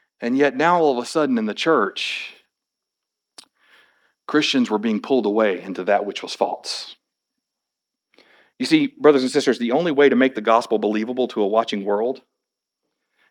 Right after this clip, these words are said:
is for Christians to live the kind of righteous lives that make it believable. Right now in our society, the majority of people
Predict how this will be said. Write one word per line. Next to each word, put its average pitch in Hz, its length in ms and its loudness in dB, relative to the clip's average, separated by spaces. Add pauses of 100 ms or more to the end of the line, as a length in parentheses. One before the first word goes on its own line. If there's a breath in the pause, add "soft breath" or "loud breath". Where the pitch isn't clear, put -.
is 110 140 0
for 104 160 -2
Christians - 880 -2 (680 soft breath)
to 113 160 0
live 139 420 6
the 113 100 2
kind 135 360 0
of 98 120 -2
righteous 120 460 0
lives 110 520 2
that 98 180 -8
make 107 540 -6
it - 300 -4 (140)
believable. - 720 -8 (1800)
Right 151 240 4
now 139 300 4
in 107 80 4
our 123 140 6
society, 123 800 0 (1400)
the - 60 -6
majority 123 500 2
of 107 120 -2
people 131 520 -2